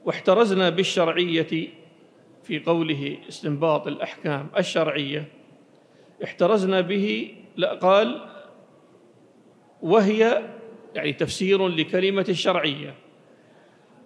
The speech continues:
"وهي ما استنبط من الشرع"، أي كان علمه مأخوذا من الكتاب والسنة، ثم قال: "عن الاصطلاحية". هذا مح-،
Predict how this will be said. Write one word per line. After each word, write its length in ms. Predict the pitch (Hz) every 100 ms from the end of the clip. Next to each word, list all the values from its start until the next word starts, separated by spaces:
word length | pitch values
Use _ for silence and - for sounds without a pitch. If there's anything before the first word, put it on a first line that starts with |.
| _
"وهي 340 | - 170 175 180
ما 100 | 175
استنبط 580 | 170 175 233 202 180 170
من 240 | 165 165
الشرع"، 580 | 156 - 180 220 208 - - - -
أي 160 | 156
كان 480 | 147 185 196 180 160
علمه 720 | 156 147 185 180 160 156 151 151
مأخوذا 580 | 147 - - 190 160
من 220 | 160 156 156
الكتاب 680 | 147 170 - 180 175 156
والسنة، 640 | 151 151 - 202 214 233 240 -
ثم 240 | - 190 170
قال: 380 | 165 165 160
"عن 180 | 147 156
الاصطلاحية". 800 | 143 151 - 143 135 147 139 - _ _ _ _ _ _ _ _ _ _ _ _ _ _ _ _ _ _ _
هذا 220 | 151 147
مح-، 240 | 147 147